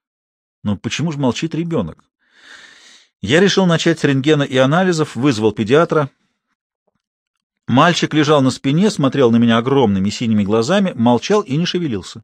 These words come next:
Лишь когда ему пальпировали живот, он немного попыхтел. На всякий случай я сделал рентген всего его тела, благо парень был невелик. Снимки, как мне показалось, ничего не выявили. У детей сложно определить патологию костей.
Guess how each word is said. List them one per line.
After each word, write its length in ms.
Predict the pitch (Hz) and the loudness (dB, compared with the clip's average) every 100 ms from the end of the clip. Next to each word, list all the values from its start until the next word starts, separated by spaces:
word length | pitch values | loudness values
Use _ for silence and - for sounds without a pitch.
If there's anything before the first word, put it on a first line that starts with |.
| _ _ _ _ _ _ _ _ _ _ _ - | _ _ _ _ _ _ _ _ _ _ _ -6
Лишь 160 | 120 | -2
когда 220 | - 143 160 | 0 4 4
ему 160 | 156 | 4
пальпировали 600 | - 160 156 143 117 117 | 2 2 2 0 2 2
живот, 400 | 110 135 185 220 | 2 2 2 0
он 100 | 127 | 0
немного 360 | 127 135 143 127 | -2 -2 -2 -4
попыхтел. 640 | 143 135 156 - 110 78 - _ _ _ _ _ _ _ _ _ _ - | -4 -4 -4 -4 -6 -6 -10 _ _ _ _ _ _ _ _ _ _ -2
На 120 | - | 0
всякий 340 | - 208 185 147 | 2 2 2 -2
случай 360 | 151 156 - | 0 0 0
я 200 | 117 143 | 2 2
сделал 320 | 120 135 131 | 2 2 2
рентген 360 | 127 131 127 127 | 2 0 0 -2
всего 260 | - 131 123 | -2 0 0
его 160 | 120 | 0
тела, 400 | - 175 165 95 - | 0 0 0 -2 -6
благо 520 | - 113 117 113 101 92 | -12 -10 -6 -4 -4 -2
парень 300 | 107 95 90 | -2 -2 -2
был 140 | 92 | -2
невелик. 420 | 101 110 160 - _ _ _ _ _ _ - | -2 -2 -4 -6 _ _ _ _ _ _ -10
Снимки, 600 | - 156 214 208 175 - - | 0 4 4 2 -2 -2 -6
как 180 | 123 123 | -6 -4
мне 160 | 170 | -4
показалось, 460 | 165 143 123 110 92 | -4 -2 0 0 0
ничего 320 | 151 - 117 | -4 -2 -2
не 80 | 95 | -2
выявили. 420 | 87 78 73 - _ _ _ _ _ _ _ _ _ _ - | -4 -8 -12 -20 _ _ _ _ _ _ _ _ _ _ -6
У 80 | |
детей 260 | 120 143 208 | -6 -2 -2
сложно 380 | - 190 156 156 | 2 2 2 0
определить 440 | 139 135 160 202 | -2 -2 -2 -4
патологию 500 | 131 127 143 147 135 | -4 -2 -2 -2 -4
костей. 480 | 147 131 - 87 | -4 -6 -6 -12